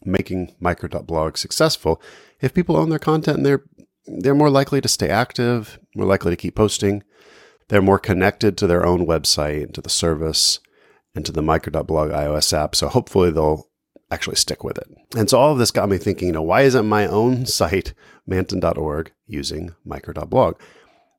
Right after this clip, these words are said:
Of course, all my posts on manton dot org show up immediately on micro dot blog, but the hosting itself is on WordPress. And before that, I used Movable Type, and before that, I used Radio Userland. So, I mean, I've gone through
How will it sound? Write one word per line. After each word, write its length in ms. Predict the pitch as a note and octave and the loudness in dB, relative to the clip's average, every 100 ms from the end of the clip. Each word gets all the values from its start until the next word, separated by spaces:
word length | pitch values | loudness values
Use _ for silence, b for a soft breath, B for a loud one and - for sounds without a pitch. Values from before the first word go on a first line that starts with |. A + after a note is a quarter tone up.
| - | -4
Of 80 | A2 | 0
course, 160 | A2+ | 4
all 100 | G#2 | 4
my 140 | F#2+ F2 | 4 4
posts 260 | C3+ C3 | 2 2
on 120 | A2 F2+ | 2 2
manton 160 | E2+ | 0
dot 180 | E2+ E2 | -2 -2
org 160 | D#2+ D#2 | -2 -2
show 240 | - E2+ | 0 0
up 140 | E2 - | 0 -6
immediately 380 | F2 B2 B2+ A2 | 0 2 4 4
on 120 | G2 | 4
micro 220 | F2 E2 E2 | 0 -2 -4
dot 140 | D#2 | -4
blog, 340 | D#2 D#2+ D#2 b b b b b - | 0 0 -2 b b b b b -4
but 120 | F#2 | -2
the 100 | F2 | 2
hosting 340 | C3+ D3 B2+ | 2 2 2
itself 480 | G2+ - G2+ F#2+ - | 2 4 4 4 0
is 80 | D#2+ | -6
on 160 | D#2+ D2 | -6 -6
WordPress. 560 | E2+ - - - - - - | -10 -12 -12 -10 -10 -10 -8
And 160 | F#2 F2 | -6 -2
before 420 | F#2+ - C#3+ F3+ | -4 0 2 4
that, 360 | G#2+ F2+ F#2 - | 6 4 2 -2
I 40 | |
used 260 | - - E2 | -8 -8 -8
Movable 300 | D#2 D#2 - | -8 -10 -4
Type, 420 | B2+ B2+ B2+ - | 2 2 2 -2
and 100 | E2 | -8
before 300 | - D#2+ E2+ | -10 -10 -2
that, 400 | G#2+ A#2+ A#2 b b b b - | 4 4 4 b b b b -8
I 80 | D#2 | -6
used 320 | D#2 D#2 D#2 | -6 -6 -8
Radio 260 | D2 C#2+ | -8 -8
Userland. 800 | D#2+ A#2+ D#3+ D#3 D3 C#3 C3 B2+ | -2 2 2 4 4 4 2 0
So, 180 | - G2+ | 2 2
I 60 | F#2 | 4
mean, 160 | G2 | 2
I've 280 | F2+ F#2 - | 2 -2 -2
gone 280 | - A2+ A#2 | 4 4 4
through 440 | A2+ G#2+ G2 F#2+ | 2 2 4 2